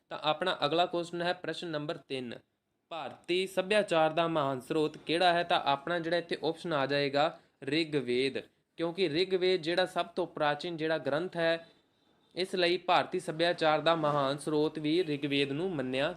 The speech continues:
ਜਾਂਦਾ ਹੈ। ਪ੍ਰਸ਼ਨ ਨੰਬਰ ਚਾਰ, ਮੁਸਲਮਾਨਾਂ ਦੇ ਆਉਣ ਤੋਂ ਪਹਿਲਾਂ ਪੰਜਾਬ ਦੀ ਧਰਤੀ ਦਾ ਕਿਹੜਾ ਨਾਂ ਪ੍ਰਚਲਿਤ ਸੀ? ਪੰਚਨੰਦ, ਪੰਜਾਬ,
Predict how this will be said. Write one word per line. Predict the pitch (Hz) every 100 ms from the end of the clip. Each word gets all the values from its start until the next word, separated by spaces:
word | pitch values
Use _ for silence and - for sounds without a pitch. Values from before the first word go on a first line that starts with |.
| -
ਜਾਂਦਾ | 123 120 123
ਹੈ। | 123 127 - _ _ _ _ _ _ _ _ _ _ _ _ _ _ _ _
ਪ੍ਰਸ਼ਨ | 151 160 180
ਨੰਬਰ | 180 175 175 -
ਚਾਰ, | 143 135 127 - 127
ਮੁਸਲਮਾਨਾਂ | 147 196 196 185 180 185
ਦੇ | 185 -
ਆਉਣ | 139 156 170
ਤੋਂ | 165
ਪਹਿਲਾਂ | 135 147 147 131 147 160
ਪੰਜਾਬ | 160 151 147 147 151
ਦੀ | 170
ਧਰਤੀ | 170 170 - 165
ਦਾ | 165
ਕਿਹੜਾ | 165 165 190 190
ਨਾਂ | 147 135
ਪ੍ਰਚਲਿਤ | 139 131 - 127 127
ਸੀ? | - 123 107 _ _
ਪੰਚਨੰਦ, | - 151 175 180 170 170 175 170 _ -
ਪੰਜਾਬ, | 156 143 131 139 160 170 165